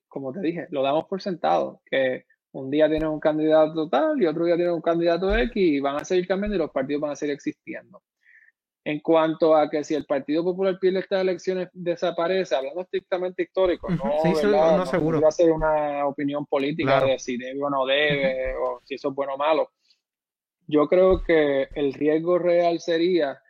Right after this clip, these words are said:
Speaker 1: si pierde estas elecciones y las próximas, porque entonces
Speaker 2: Ok.
Speaker 1: sería la primera vez que, eh, uno de los partidos principales pierde tres elecciones corridas.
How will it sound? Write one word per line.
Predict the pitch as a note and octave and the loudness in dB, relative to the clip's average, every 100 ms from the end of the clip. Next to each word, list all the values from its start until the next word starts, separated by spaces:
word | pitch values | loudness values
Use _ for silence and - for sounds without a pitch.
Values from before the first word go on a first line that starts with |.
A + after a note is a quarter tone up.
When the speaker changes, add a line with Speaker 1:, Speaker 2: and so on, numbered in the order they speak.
| _ _ _ _ | _ _ _ _
Speaker 1:
si | - D3 C3+ | -8 -4 -4
pierde | C3 C#3+ C#3+ D#3+ E3+ | -4 -2 0 2 2
estas | E3 F3+ E3+ | 0 -2 -2
elecciones | E3 D#3 - F3 E3+ | -2 -4 -4 -4 -6
y | D3 | -6
las | C3 A#2 - | -8 -8 -10
próximas, | C3 C3+ - - A#2+ - _ _ _ _ _ | -8 -8 -10 -16 -16 -18 _ _ _ _ _
porque | C3+ B2 | -6 -4
entonces | C3 B2 C#3+ E3 | -4 -2 -2 -2
Speaker 2:
Ok. | |
Speaker 1:
sería | F3 D3 | 0 2
la | C#3+ D3+ | 4 2
primera | D#3+ D#3 D#3 D#3 | 0 0 4 4
vez | D#3+ E3+ E3+ - | 6 4 2 -4
que, | - C3 C3 - | -4 -2 -4 -8
eh, | D3+ B2+ B2 - _ | -8 -6 -6 -10 _
uno | - C3+ | -14 -6
de | C#3 | -4
los | D3 | -2
partidos | E3 D3 D3+ C#3+ | -2 -2 -2 -4
principales | D#3 C#3 D3 D3+ D3 | -8 -8 -2 0 0
pierde | - C#3+ C#3 | -2 -2 -2
tres | C3 B2+ | -4 -4
elecciones | C3 - B2+ B2 | -6 -8 -14 -14
corridas. | - B2 _ A2+ _ | -14 -14 _ -20 _